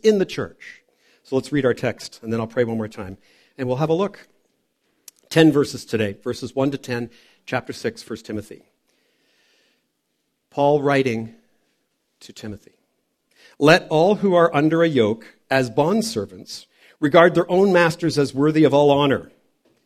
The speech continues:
so that the name of God and the teaching may not be reviled. Those who have believing masters must not be disrespectful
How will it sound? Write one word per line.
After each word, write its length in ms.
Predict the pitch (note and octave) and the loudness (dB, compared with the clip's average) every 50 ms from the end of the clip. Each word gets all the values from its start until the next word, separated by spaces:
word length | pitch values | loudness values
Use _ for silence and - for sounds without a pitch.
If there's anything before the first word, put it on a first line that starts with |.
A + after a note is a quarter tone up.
| _ _ _ _ _ _ _ _ | _ _ _ _ _ _ _ _
so 160 | - - D3+ | 0 2 4
that 240 | C#3 C#3+ C#3+ C#3 - | 6 6 4 4 2
the 80 | C3 | 0
name 480 | B2+ B2 B2 C3+ D3+ F3 F#3+ G3+ G#3+ A3+ | 0 0 0 2 2 2 2 2 2 2
of 240 | - F3 D3 C3+ - | 0 0 -2 -2 0
God 420 | C#3+ D3+ D#3 C3 A2 G#2 A2 A2+ - | 2 2 4 4 2 2 0 -2 -2
and 140 | D3 C3 A#2+ | -4 -4 -4
the 40 | B2 | -6
teaching 520 | - - - G3 G3 - - A2 G#2 G#2+ | -8 -8 -8 -10 -8 -8 -6 -4 -4 -2
may 160 | A#2 A#2 A#2 | -2 -2 -2
not 180 | A#2 B2 C3 - | -2 -2 -4 -4
be 140 | - A#2+ G#2+ | -4 -6 -6
reviled. 640 | G#2+ G#2+ G2+ A2+ A2 A2 G#2+ G2 - - - - _ - _ _ _ _ _ _ _ _ _ _ _ _ _ _ _ _ _ _ - - - _ _ | -6 -6 -6 -4 -4 -4 -4 -6 -10 -14 -18 -20 _ -20 _ _ _ _ _ _ _ _ _ _ _ _ _ _ _ _ _ _ -20 -20 -20 _ _
Those 300 | - D#3+ F3+ A3 G#3+ - | 4 6 6 6 4 0
who 100 | A#3 A3 | -2 -2
have 240 | E3 F#3 F3+ F3 D3+ | 0 0 0 0 2
believing 500 | D3+ D3 C3+ C#3+ F3 F#3 E3+ F3+ D#3+ D3 | 0 0 0 0 -2 -2 0 0 0 0
masters 640 | C3 A#2+ G#2+ G#2+ G#2 - - A2+ A#2 B2+ B2 - - - | 0 0 -2 -4 -6 -8 -10 -10 -10 -10 -10 -12 -8 -2
must 260 | C#3 C3 B2 - - | -2 -2 -2 -2 -2
not 320 | C#3 C3+ D3 E3 E3+ - | 0 0 0 0 -2 -4
be 120 | D#3 D3+ C#3 | -6 -8 -6
disrespectful 960 | C3 D3+ C#3+ - - B2 - - - C#3 C3 - - - - A2+ - - | -4 -6 -6 -6 -10 -12 -12 -6 -6 -6 -6 -6 -10 -14 -12 -12 -12 -14